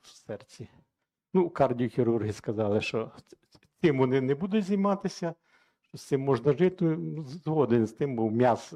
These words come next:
е, глибоко війшли кусочки ці, ну, але в кишку і в аорту с-, то трошки інакше. От бачите, кусочки в правому шлуночку.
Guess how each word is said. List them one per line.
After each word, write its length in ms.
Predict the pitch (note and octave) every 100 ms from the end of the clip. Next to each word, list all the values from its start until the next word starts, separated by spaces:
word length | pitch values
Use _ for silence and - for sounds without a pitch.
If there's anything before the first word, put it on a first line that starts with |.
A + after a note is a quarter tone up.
| D#3
е, 80 | A2
глибоко 600 | A2+ A#2+ C#3 F3+ F#3 D#3
війшли 260 | D3+ D#3+
кусочки 600 | D3+ D#3 - C3+ - -
ці, 300 | - D3 D3+ -
ну, 160 | C3+ -
але 300 | B2 B2 A#2 - - - _
в 60 | _
кишку 540 | - C3 - D3+ D3
і 160 | D#3 A#2
в 180 | G#2+ A#2
аорту 840 | A2+ B2 A2+ A#2 B2 A#2+ - A2+
с-, 180 | A2+ -
то 160 | - A2+
трошки 360 | - - - B2+
інакше. 540 | A2 A2+ G2 - -
От 160 | G#2+ G2+
бачите, 320 | G2+ - -
кусочки 640 | - - - A2 - B2
в 80 | A2
правому 480 | - - A2+ G#2+ A2
шлуночку. 640 | - E3 F#3+ G#3+ - -